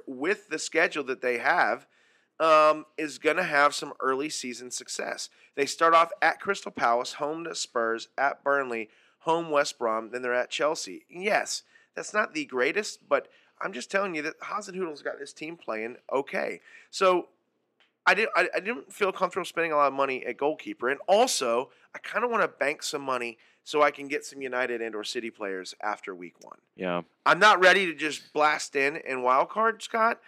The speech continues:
Speaker 1: And maybe that happens, but I, I just wasn't comfortable spending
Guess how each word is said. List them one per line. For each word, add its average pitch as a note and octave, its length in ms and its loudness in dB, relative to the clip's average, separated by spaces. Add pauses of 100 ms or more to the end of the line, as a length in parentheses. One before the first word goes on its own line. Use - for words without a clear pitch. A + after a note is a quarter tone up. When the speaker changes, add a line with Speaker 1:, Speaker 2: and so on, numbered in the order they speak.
(680)
Speaker 1:
And F3 180 0
maybe G3+ 280 4
that A#3+ 180 6
happens, A#3+ 580 -2
but F3+ 280 0
I, F#3+ 240 6
I F#3 120 6
just B3 320 -4
wasn't G3+ 360 -2
comfortable D#3+ 800 -2 (240)
spending F3+ 720 0